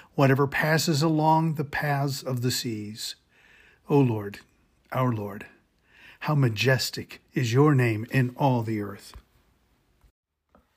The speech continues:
I thought I was prepared. I had name tags and markers. I had a list with many names, all with meanings attached. But the list proved to be not just unhelpful,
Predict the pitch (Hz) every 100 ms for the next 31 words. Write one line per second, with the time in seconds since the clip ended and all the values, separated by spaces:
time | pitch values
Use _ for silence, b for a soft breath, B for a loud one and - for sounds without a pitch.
0 | _ _ _ _ _ 147 135 185 143 120
1 | 113 - 117 - 110 135 135 - _ _
2 | _ _ B B - 131 117 117 123 131
3 | - 131 135 147 131 151 151 143 110 -
4 | - _ _ b b b - 120 110 131
5 | 143 139 113 - - - _ 135 113 127
6 | 135 139 127 104 90 90 - - _ _
7 | B B B B B 131 135 156 160 127
8 | 117 - 156 139 107 110 120 143 120 -
9 | - - - _ _ b b b b b
10 | - 143 165 156 190 180 - - _ -
11 | - 220 190 165 131 127 123 147 143 123
12 | 135 - - 127 110 123 180 - - -